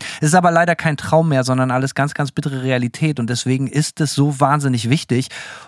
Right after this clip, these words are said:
Und, äh, ich finde das, was du ansprichst, kein, also einen wichtigen Gedanken, so, weißt du, wie kann man s-,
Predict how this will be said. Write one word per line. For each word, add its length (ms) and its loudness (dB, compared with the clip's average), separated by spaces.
Und, 340 4
äh, 280 2
ich 260 0
finde 640 2
das, 220 0
was 140 -4
du 100 -2
ansprichst, 560 -4
kein, 560 -2
also 220 2
einen 280 -2
wichtigen 320 0
Gedanken, 400 0
so, 100 -4
weißt 220 0
du, 80 -2
wie 80 -2
kann 180 0
man 200 2
s-, 300 -12